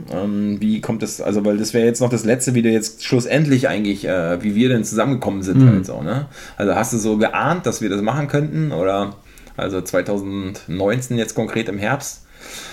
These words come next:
Speaker 1: Äh, weil darüber hatten wir auch noch, glaub ich, noch nie geredet, oder?
Speaker 2: Nee.
Speaker 1: Weiß ich gar nicht mehr richtig, wie jetzt der Entschluss eigentlich kam, ähm, zu sagen, „Ey, ich hab da noch die und die, wollt ihr nicht mal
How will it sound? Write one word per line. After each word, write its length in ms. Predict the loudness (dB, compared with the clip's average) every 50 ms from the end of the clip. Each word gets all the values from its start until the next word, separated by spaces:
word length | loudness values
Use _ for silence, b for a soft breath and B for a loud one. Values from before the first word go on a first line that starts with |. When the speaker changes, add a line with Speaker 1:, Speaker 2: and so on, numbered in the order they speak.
| B B B B B
Speaker 1:
Äh, 220 | -6 -4 -2 0 0
weil 140 | 2 2
darüber 300 | 4 4 4 4 4 4
hatten 180 | 2 2 2 2
wir 140 | 4 4 4
auch 100 | 4 2
noch, 80 | 2
glaub 160 | 2 2 0 0
ich, 60 | 0
noch 80 | 0
nie 160 | 2 2 2 4
geredet, 360 | 2 2 0 0 -2 -2 -2
oder? 200 | 0 0 2 2
Speaker 2:
Nee. 180 | 4 4 4 2
Speaker 1:
Weiß 140 | 2 2 0
ich 80 | 0
gar 160 | 2 0 0
nicht 100 | -2 -2 -2
mehr 300 | -2 -2 0 0 -2 -2
richtig, 300 | -4 -6 -4 -6 -4 -2
wie 160 | 0 0 0
jetzt 180 | 0 -2 -2 0
der 120 | 0 0
Entschluss 320 | 0 -2 -2 -2 -2 -2
eigentlich 280 | -4 -6 -4 -4 -4 -2
kam, 420 | -2 0 0 0 0 0 -2 -2 -4 -8 B B B B B B B B B B B B
ähm, 680 | -4 -2 -2 0 0 0 0 0 0 0 0 0 -2 -4 -4
zu 120 | -4 -4
sagen, 340 | -2 0 0 0 0 -2 -2
„Ey, 220 | -2 0 0 0 0
ich 60 | 0 -2
hab 140 | -4 -2 0
da 140 | 0 0
noch 180 | 0 -2 -4 -4
die 180 | -6 -4 -2 -2
und 140 | -2 -2
die, 320 | -2 0 2 2 2 2 2
wollt 220 | 2 0 0 0
ihr 120 | -2 -2 -2
nicht 140 | -4 -4
mal 400 | -2 -2 0 0 0 0 -2 -4